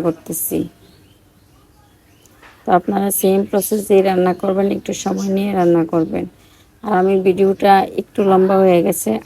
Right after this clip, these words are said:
আশা করছি সবাই না টেনে দেখবেন। আমি যেভাবে নেড়ে চেড়ে দিচ্ছি সেম প্রসেস আপনারাও কিন্তু কাজটা করে নিতে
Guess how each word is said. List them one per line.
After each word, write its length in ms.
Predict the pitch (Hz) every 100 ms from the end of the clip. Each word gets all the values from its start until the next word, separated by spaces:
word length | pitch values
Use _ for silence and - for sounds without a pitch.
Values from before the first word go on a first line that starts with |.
| -
আশা 160 | 170 190
করছি 220 | 220 190 208 185
সবাই 200 | 180 185 180
না 60 | 175 170
টেনে 220 | 196 202 -
দেখবেন। 400 | 175 185 185 190 - _ _ _ _ _ _ _ _ _ _ _ _ _ _ - _ _ - - _ _ _ - - - - - - - _ - _ _ - _ _ _ - - - 202
আমি 140 | 190 190
যেভাবে 340 | 190 196 190 196
নেড়ে 220 | 196 190 190
চেড়ে 200 | 202 196 190
দিচ্ছি 340 | 180 - - 208 202
সেম 180 | 202 185 190
প্রসেস 340 | 202 - 196 202 180
আপনারাও 340 | - 185 185 190
কিন্তু 160 | 208 214
কাজটা 260 | 185 170 196 -
করে 160 | 185 180
নিতে 200 | 180 180